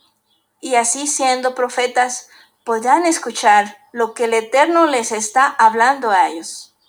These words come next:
¿verdad? Entonces, nosotros,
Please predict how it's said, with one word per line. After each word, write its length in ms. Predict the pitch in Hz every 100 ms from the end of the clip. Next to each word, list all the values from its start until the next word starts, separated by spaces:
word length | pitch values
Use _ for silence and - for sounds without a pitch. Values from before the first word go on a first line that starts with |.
| _ _ _ _ _ _
¿verdad? 420 | 220 202 190 - - _ _ _ _ _ _ _ _ _ - -
Entonces, 800 | 262 262 320 349 320 311 - - _ - - - _
nosotros, 920 | 254 240 277 277 254 220 220 - -